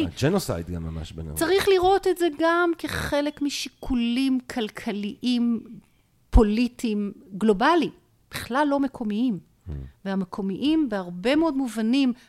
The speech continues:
Speaker 2: השליטים שותפים, אבל המיליונים הם הקורבנות.
Speaker 1: אה, פרופסור גליה צבר, אני מ-, אני, דווקא הפודקאסט הזה, אנחנו, אה,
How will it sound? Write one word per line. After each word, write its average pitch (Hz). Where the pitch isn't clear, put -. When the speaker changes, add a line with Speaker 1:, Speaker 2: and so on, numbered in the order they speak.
Speaker 2:
השליטים 240
שותפים, 240
אבל 190
המיליונים 190
הם 165
הקורבנות. 170
Speaker 1:
אה, 123
פרופסור 151
גליה 214
צבר, 180
אני 147
מ-, 143
אני, 139
דווקא 151
הפודקאסט 208
הזה, 180
אנחנו, 151
אה, 135